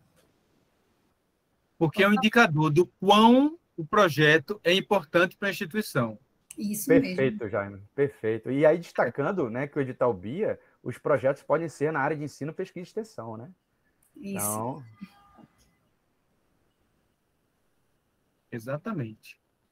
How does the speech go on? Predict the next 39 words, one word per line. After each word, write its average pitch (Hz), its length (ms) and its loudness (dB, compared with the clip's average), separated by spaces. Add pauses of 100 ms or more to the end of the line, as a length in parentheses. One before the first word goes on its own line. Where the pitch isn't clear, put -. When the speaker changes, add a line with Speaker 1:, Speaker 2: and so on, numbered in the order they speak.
(560)
Speaker 1:
É... 131 640 -4 (540)
eu, 240 160 -8
eu 208 140 2
que-, 226 240 -2
eu 190 140 0
queria 196 200 -2
falar 175 220 4
alguma 156 260 -2
coisa, 143 300 -2
mas 156 180 -6
a 151 40 -8
gente, 143 440 -6 (1700)
o 156 80 -8
que 170 180 -2
é 165 60 -2
que 180 100 -6
eu 165 60 -4
queria 151 320 -2
dizer? 120 520 -6
Assim, 127 420 0 (180)
o 139 80 -2
negócio 160 380 0
é 170 80 2
da 175 120 4
palavra, 175 360 4
é 143 100 2
da, 151 160 2
é 131 60 -8 (160)
exatamente 180 420 0
a 175 40 4
história 156 360 0
de 139 280 -2 (260)
eu 170 140 4
não, 185 220 0 (160)
não 165 220 0
vou 156 240 -2
falar 156 240 6
essa 156 160 -4
palavra. 123 520 -2